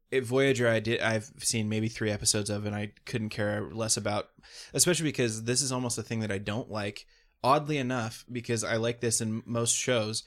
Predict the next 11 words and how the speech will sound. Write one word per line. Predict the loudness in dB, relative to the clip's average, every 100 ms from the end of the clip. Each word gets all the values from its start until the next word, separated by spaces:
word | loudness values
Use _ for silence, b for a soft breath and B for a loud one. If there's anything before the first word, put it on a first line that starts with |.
| B B B
but | 4 6
I, | 6 2 0
I | 4
sort | 4 4
of | 2
like | 0 0 -2
the, | -4 -2 -2 -2
um, | -4 -2 -4 -6 _ _ _ -8
uh, | -6 -4 -6 -6
episodic | -4 0 2 2 0
nature | -4 -4 -2 -2 -4